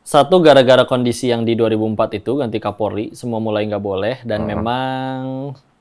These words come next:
Speaker 1: orang nyebutnya azam ya, kayak janji kalau punya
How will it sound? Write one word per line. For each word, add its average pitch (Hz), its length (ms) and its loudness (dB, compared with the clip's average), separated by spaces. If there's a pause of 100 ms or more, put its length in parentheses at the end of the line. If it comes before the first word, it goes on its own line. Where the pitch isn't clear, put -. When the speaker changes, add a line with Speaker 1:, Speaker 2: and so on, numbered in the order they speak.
(160)
Speaker 1:
orang 110 320 -8
nyebutnya 104 400 -8
azam 101 340 -6
ya, 101 140 -10
kayak 101 260 -8
janji 101 300 -8
kalau 104 240 -6
punya 104 400 -10